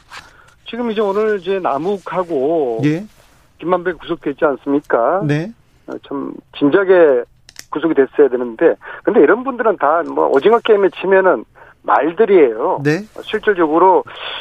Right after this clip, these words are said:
Speaker 1: 프론트맨과 브이아이피를 밝히는 게 이번 수사의 본질이고 핵심인데요.
Speaker 2: 네.
Speaker 1: 예, 두 가지를 빨리 해야 됩니다. 곽상도.
Speaker 2: 어? 네.
Speaker 1: 어, 오십억,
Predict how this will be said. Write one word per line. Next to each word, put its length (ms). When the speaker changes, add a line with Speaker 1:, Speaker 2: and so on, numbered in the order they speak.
Speaker 1:
프론트맨과 800
브이아이피를 520
밝히는 520
게 360
이번 220
수사의 580
본질이고 480
핵심인데요. 840
Speaker 2:
네. 220
Speaker 1:
예, 340
두 120
가지를 280
빨리 260
해야 140
됩니다. 560
곽상도. 640
Speaker 2:
어? 60
네. 280
Speaker 1:
어, 60
오십억, 520